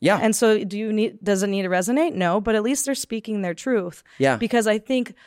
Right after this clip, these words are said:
Speaker 2: for so long, our society has been suppressed by, like, yeah,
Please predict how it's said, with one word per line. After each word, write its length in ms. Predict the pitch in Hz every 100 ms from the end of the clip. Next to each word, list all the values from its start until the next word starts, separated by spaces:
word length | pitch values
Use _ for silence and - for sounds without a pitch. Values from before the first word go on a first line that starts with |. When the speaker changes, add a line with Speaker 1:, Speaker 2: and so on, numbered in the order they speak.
| _ _ _ -
Speaker 2:
for 140 | 240
so 340 | 226 - 247 240
long, 420 | 214 220 240 220
our 160 | - 202
society 640 | 208 - 190 190 185 190
has 260 | - 190 180
been 160 | 185 180
suppressed 580 | 170 - 233 208 -
by, 240 | - 180 175
like, 220 | 170 170 202 _ _ _ _ -
yeah, 340 | 226 277 160